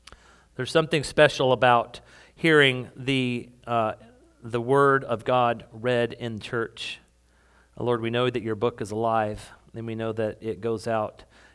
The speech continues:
and does not return void. And so, L-, Lord, may the word that was read today not go out and be void in our hearts, but remind us of what we've learned, challenge us to what's ahead,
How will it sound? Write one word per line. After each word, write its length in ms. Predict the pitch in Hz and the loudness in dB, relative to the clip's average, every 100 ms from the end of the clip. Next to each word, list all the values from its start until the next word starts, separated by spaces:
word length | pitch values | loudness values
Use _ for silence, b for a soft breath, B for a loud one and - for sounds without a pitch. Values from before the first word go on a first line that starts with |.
| - | -10
and 160 | 107 | -6
does 160 | 107 101 | -6 -2
not 180 | 113 104 | -4 -4
return 400 | 110 - 113 101 | -10 -6 -8 -6
void. 460 | 110 107 101 98 - | -4 -2 -4 -8 -16
And 160 | - 104 | -14 -14
so, 220 | - 120 | -4 -2
L-, 280 | 113 117 113 - | 0 -4 -6 -8
Lord, 400 | 120 135 123 120 | -2 0 0 0
may 180 | 135 | -2
the 120 | 127 120 | 0 -2
word 320 | 127 135 135 | 0 0 0
that 180 | 127 113 | -4 -4
was 200 | 113 104 | -10 -2
read 300 | 127 127 123 | 0 0 -2
today 360 | 127 123 117 | -4 -2 -2
not 280 | 117 120 113 | -2 -4 -2
go 160 | 117 117 | -2 0
out 320 | 117 117 - b b b | 0 -2 -8 b b b
and 200 | - 117 | -8 -8
be 140 | 113 117 | -4 -4
void 440 | 107 117 120 120 | 0 2 2 0
in 180 | - 110 | -4 -6
our 160 | 113 113 | -4 -6
hearts, 560 | - 104 - - - - _ _ _ _ _ _ | -6 -6 -6 -14 -18 -20 _ _ _ _ _ _
but 120 | 117 | -8
remind 440 | 110 110 127 151 165 | -4 0 2 4 4
us 160 | 165 | 2
of 100 | 147 | 0
what 160 | 131 135 | 0 0
we've 180 | 135 113 | -2 0
learned, 460 | 117 107 107 110 | -2 -2 -4 -8
challenge 440 | - 135 131 143 135 | -2 2 4 4 2
us 320 | 131 - - - _ _ | -2 -2 -12 -16 _ _
to 140 | - 123 | -10 -2
what's 260 | 120 113 | -2 -2
ahead, 480 | 113 - 113 101 98 | -8 -6 -4 -4 -8